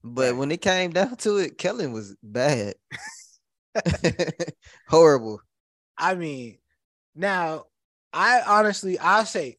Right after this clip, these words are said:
Speaker 2: I'll say the Chargers, they'll have the better offense than us, of course. I think they'll have a better offense than us because when you see the Cowboys, it's not gonna look like the same. It's not gonna be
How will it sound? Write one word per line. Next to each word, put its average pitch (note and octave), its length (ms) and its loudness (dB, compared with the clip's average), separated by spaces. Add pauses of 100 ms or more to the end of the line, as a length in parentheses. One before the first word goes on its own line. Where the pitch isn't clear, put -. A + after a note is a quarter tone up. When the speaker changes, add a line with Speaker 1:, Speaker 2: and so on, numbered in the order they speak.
Speaker 2:
I'll C#4 200 4
say B3 140 0
the G#3+ 100 -2
Chargers, C#4 420 2 (240)
they'll - 140 6
have B3 240 4
the G#3+ 80 2
better G3 260 4
offense F3 360 -2
than D#3 140 -10
us, B2+ 440 -10
of D3 120 -8
course. B2+ 540 -4
I E3 120 0
think F#3 220 -4
they'll F3 120 0
have E3+ 160 -2
a D#3 60 -8
better D#3+ 220 0
offense C#3+ 380 -6
than C3 140 -14
us A#2+ 240 -14 (520)
because C3+ 600 -4 (360)
when C#3+ 180 -4
you C4 300 2
see A#3 600 -6 (720)
the C#3 120 -4
Cowboys, F#3+ 680 2
it's F3 160 -4
not G3 240 -4
gonna E3+ 180 -6
look E3+ 160 -4
like C#3+ 200 -6
the B2 60 -14
same. C3+ 320 -8
It's D3+ 160 -4
not G3 220 2
gonna F3+ 220 -2
be E3+ 400 -4